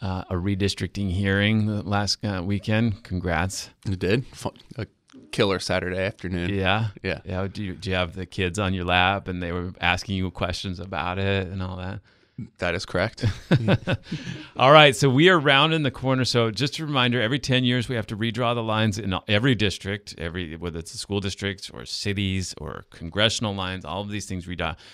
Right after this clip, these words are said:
Speaker 1: A lot of us are paying a lot of attention to the city because it seems like things could shift a lot or could not. Now, they're, they go into this with assumptions, Andy, about what they need to deal with, what they need to try to do,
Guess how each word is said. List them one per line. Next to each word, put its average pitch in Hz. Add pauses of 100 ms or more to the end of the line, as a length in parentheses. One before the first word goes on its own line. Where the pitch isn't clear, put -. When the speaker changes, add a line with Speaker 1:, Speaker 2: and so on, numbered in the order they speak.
(260)
Speaker 1:
A 104
lot 107
of 156
us 156
are 135
paying 135
a 120
lot 98
of 131
attention 101
to 92
the 73
city 165
because 104
it 90
seems 131
like 113
things 110
could 143
shift -
a 127
lot 131
or 151
could 143
not. 135 (640)
Now, 147 (260)
they're, 151
they 127
go 170
into 233
this 151
with 120
assumptions, 110
Andy, 78 (420)
about 104
what 110
they 120
need 113
to 95
deal 90
with, 78
what 92
they 104
need 98
to 98
try 98
to -
do, 90